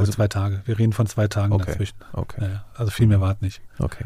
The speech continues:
Speaker 1: Und dann hat er gesagt, du kommst mit nach Paris, ne? War dann die
Speaker 2: Ja, dann war die Überlegung, ich bin noch zur, ich hab noch überlegt, ob ich zur Berliner Polizei ga-, gehe. Das gab so eine, so eine Spezialeinheit, die hieß A G Gruppengewalt.
Speaker 1: Mhm.
Speaker 2: Und die waren, das waren eigentlich die einzigen Cops, die ich vertraut habe. Die waren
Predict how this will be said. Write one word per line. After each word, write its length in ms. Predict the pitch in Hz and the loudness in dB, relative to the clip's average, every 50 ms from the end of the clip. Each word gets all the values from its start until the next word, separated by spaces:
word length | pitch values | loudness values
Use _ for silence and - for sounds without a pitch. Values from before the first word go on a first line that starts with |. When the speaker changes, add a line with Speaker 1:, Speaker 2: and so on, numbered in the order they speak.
| - - | -8 -4
Speaker 1:
Und 160 | - - 107 | -2 2 4
dann 260 | 107 98 113 117 117 113 | 6 6 8 8 8 8
hat 120 | 117 - | 8 6
er 80 | 113 104 | 6 4
gesagt, 300 | 107 101 104 104 104 - - | 6 6 6 6 4 2 -2
du 100 | 110 90 | -2 0
kommst 220 | - 107 101 - | 2 0 0 0
mit 120 | 104 101 - | -2 -2 0
nach 100 | 87 - | 0 0
Paris, 400 | - - 82 95 87 - - - | 2 2 2 2 2 2 0 0
ne? 180 | 87 110 127 135 | 2 2 2 2
War 120 | - 92 95 | 2 0 0
dann 120 | - 82 | 0 0
die 80 | - - | 0 2
Speaker 2:
Ja, 140 | 135 131 147 | 4 8 10
dann 140 | 165 151 139 | 10 10 10
war 100 | 143 147 | 10 8
die 80 | 160 | 8
Überlegung, 460 | 156 135 139 131 123 139 160 175 165 156 | 8 8 8 8 8 8 8 6 6 4
ich 80 | 131 | 4
bin 120 | - 147 139 | 4 6 6
noch 120 | 135 127 | 6 6
zur, 260 | - - 135 127 127 | 6 4 4 4 4
ich 120 | 127 117 131 | 2 2 0
hab 120 | 120 - - | 2 2 2
noch 80 | 120 127 | 2 4
überlegt, 340 | 123 117 113 120 127 - | 4 4 4 4 4 4
ob 80 | 131 117 | 2 0
ich 60 | 113 | 0
zur 140 | - 127 110 | 0 2 2
Berliner 300 | 113 113 117 113 113 110 | 4 4 6 6 6 6
Polizei 500 | - - 113 104 - - 120 113 139 156 | 6 6 4 4 4 2 2 4 4 4
ga-, 240 | 156 151 147 143 - - | 4 4 2 0 0 2
gehe. 240 | - 143 143 143 | 4 6 8 8
Das 80 | 127 123 | 6 4
gab 240 | - - 120 120 - | 4 4 2 2 4
so 140 | - 131 120 | 4 6 6
eine, 200 | 117 117 113 104 | 8 8 8 6
so 100 | 110 110 | 6 6
eine 280 | 110 107 107 107 110 | 6 6 4 2 0
Spezialeinheit, 800 | - - - 117 - - 120 120 139 151 147 123 131 135 131 - | -2 -2 -2 -2 0 2 4 6 8 8 8 6 6 4 2 0
die 40 | 110 | 0
hieß 180 | 117 123 - - | 0 0 0 -2
A 80 | 120 117 | -2 0
G 140 | 110 110 | 0 2
Gruppengewalt. 720 | 104 113 139 - - 160 156 143 143 139 143 156 156 - - - - - - - - - | 4 4 4 4 6 4 4 4 6 4 4 4 2 -2 -4 -14 -18 -16 -16 -8 -4 -2
Speaker 1:
Mhm. 300 | 71 65 67 76 104 107 - | -2 0 0 0 -2 -2 0
Speaker 2:
Und 260 | - 135 120 107 - | 4 4 4 4 4
die 100 | 127 123 | 4 6
waren, 320 | 127 127 127 123 123 127 - - - - - _ _ - - - - - - - - - - - - - - - - - - - | 6 8 8 6 4 2 0 -6 -14 -20 -20 _ _ -20 -20 -20 -20 -20 -20 -20 -20 -20 -20 -20 -20 -20 -20 -20 -20 -20 -6 2
das 120 | - 143 113 - | 4 4 6 8
waren 140 | 151 143 143 | 8 8 8
eigentlich 180 | 143 147 135 - | 8 4 2 2
die 140 | 147 139 117 | 0 2 4
einzigen 360 | 131 156 147 - 151 143 135 | 4 4 4 4 4 2 2
Cops, 300 | - - - - - - | 4 2 2 2 2 2
die 80 | 143 | 2
ich 60 | 131 - | 2 4
vertraut 480 | - 120 - - 104 107 131 - - | 2 0 0 2 2 2 2 2 2
habe. 280 | 107 95 92 92 90 95 - - - _ - | 0 -2 -2 -2 -6 -8 -14 -20 -20 _ -2
Die 160 | 117 110 101 | 0 2 4
waren 320 | 110 110 120 120 123 123 | 6 6 6 6 4 2